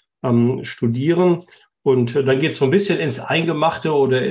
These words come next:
mehr ins Detail. Dann wird Herr Pfister Ihnen unsere Moodle-Lernumgebung, die ich jetzt schon mal, äh, Ihnen ans Herz legen, äh, möchte, dass Sie sich da einschreiben, ähm, vorstellen und, äh, Ihnen zeigen, wo Sie was Relevantes, ähm, konkret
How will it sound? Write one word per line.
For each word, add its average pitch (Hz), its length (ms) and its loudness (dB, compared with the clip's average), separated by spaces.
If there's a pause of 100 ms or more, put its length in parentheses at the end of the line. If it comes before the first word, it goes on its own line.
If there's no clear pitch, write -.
mehr 135 260 4
ins 135 160 -2
Detail. 135 500 0
Dann 131 400 0
wird 139 160 0
Herr 123 80 0
Pfister 156 400 -4
Ihnen 139 300 -6
unsere 123 420 -2
Moodle-Lernumgebung, 135 1400 0
die 127 100 -4
ich 117 60 -4
jetzt 131 200 -2
schon 135 160 -8
mal, 131 500 -2
äh, 120 40 -8
Ihnen 131 360 -6 (260)
ans 120 240 -4
Herz 139 300 0
legen, 135 420 2
äh, 131 120 -4
möchte, 131 360 0
dass 123 140 -2
Sie 123 100 -2
sich 117 160 -4
da - 140 -8
einschreiben, 127 840 -2 (520)
ähm, 123 420 2
vorstellen 160 760 4
und, 127 400 0
äh, 135 220 0
Ihnen 120 240 0
zeigen, 123 480 2
wo 117 60 4
Sie 117 180 2
was 120 320 -4
Relevantes, 123 760 0
ähm, 117 360 -6
konkret 113 680 -4